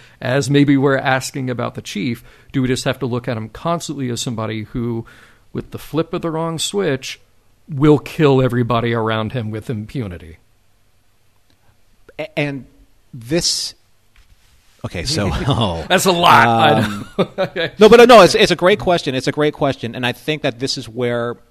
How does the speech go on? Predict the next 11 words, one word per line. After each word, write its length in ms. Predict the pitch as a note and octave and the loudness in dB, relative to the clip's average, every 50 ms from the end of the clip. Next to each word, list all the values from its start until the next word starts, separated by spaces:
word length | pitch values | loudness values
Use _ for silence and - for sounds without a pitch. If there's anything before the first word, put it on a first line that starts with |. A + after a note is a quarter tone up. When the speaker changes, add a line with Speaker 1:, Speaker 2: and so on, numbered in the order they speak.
| _ _ _ _ - | _ _ _ _ -16
Speaker 2:
my, 640 | C3 B2 B2 B2 A#2+ A#2+ A#2+ A#2+ A#2 A#2 A2+ A#2 A2+ _ | -14 -10 -8 -8 -6 -4 -2 -2 -2 -2 -4 -6 -8 _
uh, 120 | B2+ B2 | -8 -8
my 160 | B2 A#2+ A#2+ A#2 | -6 -6 -6 -6
disappointment 560 | C3 A#2+ - - - C3+ C3+ B2+ B2+ B2 A2+ | -6 -8 -10 -10 -8 -8 -8 -8 -8 -10 -10
with 100 | A2+ A#2 | -10 -8
this 140 | A2 - - | -8 -8 -8
episode 420 | A#2+ - A#2+ - - A2+ G#2+ - | -8 -8 -8 -8 -8 -8 -8 -8
comes 240 | - - B2 A2+ - | -10 -12 -12 -12 -10
into 140 | A#2+ G#2+ - | -12 -10 -10
play, 380 | - - D3 C3 A#2 A2+ G#2 - - - - - - - | -6 -4 -2 -2 -2 -4 -6 -10 -16 -20 -20 -20 -20 -12
because 720 | - C#3 C3+ C3+ - - F3 F3+ D#3 C#3 C#3 C3+ B2 - | -8 -8 -8 -8 -6 -4 0 0 2 2 0 -2 -4 -8